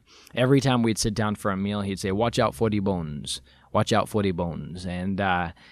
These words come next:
it was a joke on the island, I believe, that you needed to watch out for the bones. It didn't matter if we were eating ice cream. He'd look over and he'd say, "Watch out for the bones." And he would laugh, and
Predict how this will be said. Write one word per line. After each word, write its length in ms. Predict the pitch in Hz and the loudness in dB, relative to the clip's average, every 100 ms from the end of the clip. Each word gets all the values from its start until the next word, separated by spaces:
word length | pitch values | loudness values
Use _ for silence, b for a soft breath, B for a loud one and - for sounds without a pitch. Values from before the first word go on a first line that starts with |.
| B | B
it 100 | 113 | 4
was 160 | 127 120 | 6 6
a 80 | 110 | 2
joke 540 | 95 143 110 - - - | 4 4 4 -2 -14 -4
on 240 | 110 107 | 0 0
the 120 | 104 | 0
island, 440 | - 104 110 107 101 | -2 -2 0 0 0
I 120 | 92 | 0
believe, 680 | 95 98 113 120 98 92 b b b b b _ _ _ _ - | -2 -2 0 0 -2 -4 b b b b b _ _ _ _ -2
that 220 | 143 127 | 2 2
you 120 | 143 | 4
needed 260 | 143 143 135 | 2 4 4
to 100 | 127 | 4
watch 260 | 120 117 135 | 2 2 2
out 160 | 117 | 0
for 100 | - | 0
the 80 | 127 | 2
bones. 360 | 135 135 101 113 | 4 4 2 0
It 100 | 123 | 2
didn't 220 | 131 120 | 2 2
matter 240 | 123 123 | 2 2
if 100 | 113 | 2
we 140 | 123 120 | 2 2
were 100 | 117 | 2
eating 280 | 131 120 | 0 2
ice 220 | 117 127 - | 2 2 0
cream. 280 | 110 90 | -2 0
He'd 160 | 104 117 | 0 2
look 180 | 117 - | 2 4
over 320 | 117 110 117 | 2 4 2
and 100 | 110 | 2
he'd 200 | 113 110 | -2 0
say, 120 | 120 | 0
"Watch 240 | 113 127 139 | 2 4 2
out 140 | 123 | 2
for 100 | 139 | 0
the 100 | 131 | 2
bones." 440 | 127 107 87 92 | 2 2 -2 -2
And 220 | 104 104 107 | 0 0 0
he 200 | 110 113 | -2 0
would 200 | 107 104 | 0 0
laugh, 400 | 107 110 107 107 | 0 0 -4 -4
and 220 | 92 | -4